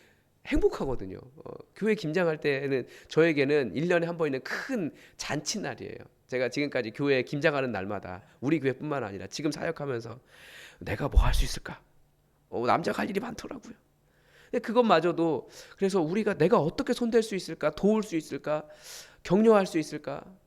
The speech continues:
그렇게 생각하면 잔치가 된다고요. 근데 '아, 또 왜 그런 일 하나?'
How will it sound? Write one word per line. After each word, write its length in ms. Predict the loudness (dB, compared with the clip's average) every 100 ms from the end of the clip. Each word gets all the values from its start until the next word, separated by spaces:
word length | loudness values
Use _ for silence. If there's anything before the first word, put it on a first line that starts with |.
| _ -8
그렇게 240 | -4 -2
생각하면 460 | -2 -4 -6 -6 -6
잔치가 420 | -6 -6 -4 -4
된다고요. 460 | -4 -8 -12 -16 -20 -20 _ _ _ _ _ _ _ _ _ _ _ _ _ _
근데 160 | -8 -8
'아, 280 | -8 -12 -12 -6
또 100 | 0
왜 300 | 0 0 -2
그런 260 | 0 0 2
일 140 | 0
하나?' 500 | 0 -2 -6 -10 -16